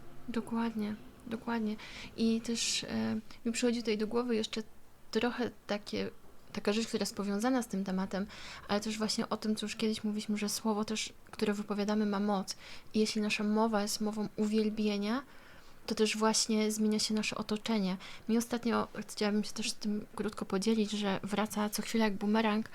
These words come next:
e, takie słowo, y, z listu do Efezjan, czwarty rozdział, dwudziesty dziewiąty werset, żeby moja mowa nie była szkodliwa, tylko budująca. A jeżeli my trwamy właśnie w tej chwale od Bożej,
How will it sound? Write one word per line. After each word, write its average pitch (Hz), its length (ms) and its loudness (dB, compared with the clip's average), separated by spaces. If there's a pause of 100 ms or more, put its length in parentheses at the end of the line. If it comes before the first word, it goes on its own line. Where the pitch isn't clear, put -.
(360)
e, 202 60 2
takie 196 240 0
słowo, 208 520 2 (320)
y, 202 40 2
z 208 120 -2
listu 214 300 0
do 202 140 2
Efezjan, 190 500 0
czwarty - 360 -4
rozdział, 190 300 0
dwudziesty 196 500 -4
dziewiąty 202 420 0
werset, 196 420 0 (380)
żeby 202 360 4 (160)
moja 208 320 6
mowa 214 260 6
nie 214 140 6
była 214 280 2 (160)
szkodliwa, 202 720 2 (160)
tylko 208 260 0
budująca. 196 720 0 (560)
A 202 80 4
jeżeli 202 360 4
my 202 140 6
trwamy 226 500 2
właśnie 208 320 2
w - 80 -10
tej 190 160 0
chwale 226 640 4
od 196 140 -6 (340)
Bożej, 214 500 6